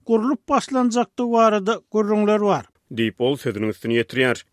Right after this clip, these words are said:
Speaker 2: Ol mundan odal welaýatyň köne onkologiýa hassahanasy barada Azatlyk Radiosuna çykan habarlara salgylanyp, häzirki wagtda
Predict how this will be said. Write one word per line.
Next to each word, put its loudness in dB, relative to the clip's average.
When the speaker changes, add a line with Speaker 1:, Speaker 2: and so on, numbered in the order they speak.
Speaker 2:
Ol 0
mundan 2
odal 2
welaýatyň 0
köne -2
onkologiýa -4
hassahanasy -6
barada 0
Azatlyk -2
Radiosuna -2
çykan -6
habarlara -4
salgylanyp, -6
häzirki -6
wagtda -2